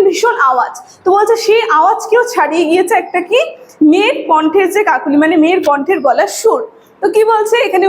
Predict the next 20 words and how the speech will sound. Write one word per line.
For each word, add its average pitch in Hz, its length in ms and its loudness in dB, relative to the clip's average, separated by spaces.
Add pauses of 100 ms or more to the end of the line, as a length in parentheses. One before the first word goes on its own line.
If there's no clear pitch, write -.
উপমেয় 415 380 0
হচ্ছে 381 240 -4 (460)
অপ্রধান 403 360 0 (100)
বর্ণীয় 339 280 0 (100)
বিষয় 392 260 0 (160)
নারীর 294 380 0
কণ্ঠের 302 400 0
কাকলি। 349 360 -4 (400)
এই 381 140 4
যে 415 160 2
নারীর 359 280 -2
কণ্ঠের 403 360 2
কাকলি 339 380 0
যে 392 140 2
রয়েছে, 320 280 0
এটা 339 180 0
হচ্ছে 339 200 -2 (480)
উপমেয়। 359 460 -2 (460)
আর 330 80 0 (120)
আরেকটা 381 320 -2